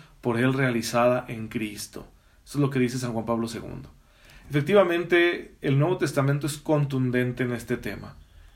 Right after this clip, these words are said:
Existe el demonio, o ma-, más bien los demonios, los ángeles caídos, los espíritus traidores y tentadores, y nos hacen la guerra, y no tienen nada que perder.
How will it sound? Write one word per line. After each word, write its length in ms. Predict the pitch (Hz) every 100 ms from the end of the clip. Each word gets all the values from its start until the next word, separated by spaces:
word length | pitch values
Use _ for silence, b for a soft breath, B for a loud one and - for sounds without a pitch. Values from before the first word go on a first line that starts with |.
| -
Existe 720 | - 131 117 - 175 196 196 202
el 120 | 185
demonio, 520 | 165 151 147 151 156
o 180 | 160 135
ma-, 280 | 123 127 -
más 240 | 143 143
bien 320 | 143 143 143 139 B B -
los 400 | 131 135 170 160
demonios, 600 | 143 131 123 135 143 143
los 260 | 113 -
ángeles 460 | 120 143 143 151 147
caídos, 460 | 165 143 135 135
los 140 | 127 110
espíritus 760 | 104 - 139 151 151 156 147 B B B B
traidores 680 | 147 143 143 147 147 151 151
y 60 |
tentadores, 800 | 135 147 147 170 156 147 156 - b b b b -
y 100 | -
nos 160 | 147 139
hacen 240 | 202 220
la 80 | 147
guerra, 400 | 131 139 113 104 - - _ - - - -
y 100 | 127
no 140 | 135
tienen 260 | 233 180 139
nada 240 | 123 123
que 120 | 123
perder. 420 | 113 104 98 -